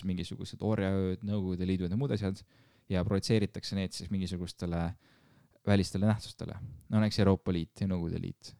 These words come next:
et s-, et kuidas luuakse nende vahe-, kahe vahel võrdlusmärki. Ja seda ongi väga oluline siis, äh, esile tuua ja välja tuua, kuidas selline asi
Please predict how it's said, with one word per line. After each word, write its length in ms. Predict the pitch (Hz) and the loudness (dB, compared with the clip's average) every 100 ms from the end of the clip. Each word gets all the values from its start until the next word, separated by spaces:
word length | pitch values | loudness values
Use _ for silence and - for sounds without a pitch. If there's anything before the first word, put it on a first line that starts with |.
| - | -12
et 160 | - | -10
s-, 100 | - - | -8 -8
et 160 | 101 - _ - _ _ | -8 -8 _ -20 _ _
kuidas 280 | 98 90 - | -2 -2 -2
luuakse 380 | 101 90 - 98 | 0 0 0 0
nende 220 | 101 87 | 2 4
vahe-, 140 | 90 95 | 2 0
kahe 220 | 98 92 | 0 -2
vahel 240 | 85 85 98 - | -2 -6 -6 -2
võrdlusmärki. 840 | 101 87 85 - 95 87 - - - _ _ _ _ _ _ _ _ | 0 0 -6 -10 -8 -8 -10 -18 -20 _ _ _ _ _ _ _ _
Ja 80 | 98 | -4
seda 160 | 104 113 | 2 4
ongi 120 | 101 | 4
väga 180 | 98 95 | 2 4
oluline 420 | 104 95 85 85 82 | 4 4 2 -2 -4
siis, 260 | 85 - 85 | -6 -6 -6
äh, 220 | 82 85 - _ _ _ 131 | -6 -6 -10 _ _ _ -2
esile 240 | 120 92 | 0 2
tuua 400 | 143 127 87 82 82 - _ _ | 4 4 4 2 -2 -14 _ _
ja 400 | - 85 80 80 - _ - - | -4 -2 -2 -4 -6 _ -14 -2
välja 240 | 107 101 | 0 2
tuua, 440 | - 107 98 90 90 - | 4 4 4 4 2 -4
kuidas 280 | 92 87 - | -4 -4 -2
selline 320 | 92 87 90 | -2 0 -2
asi 260 | - 90 | -2 -2